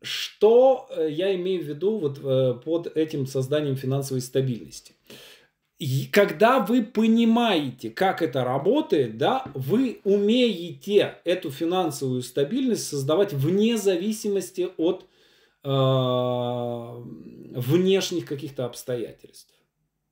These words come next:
Да, то есть, э, скажем, у меня была очень стабильная финансовая ситуация,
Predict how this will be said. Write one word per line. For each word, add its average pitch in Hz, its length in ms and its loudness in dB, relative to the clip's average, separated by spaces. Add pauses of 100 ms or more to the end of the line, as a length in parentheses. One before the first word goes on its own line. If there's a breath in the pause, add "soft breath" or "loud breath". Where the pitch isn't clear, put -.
(360)
Да, 165 180 4
то 160 140 -2
есть, 135 260 -4
э, 135 340 2
скажем, 151 580 2 (260 loud breath)
у 147 80 -2
меня 208 380 2
была 185 520 2
очень 202 520 4
стабильная 143 680 -2
финансовая 135 600 -6
ситуация, 175 840 0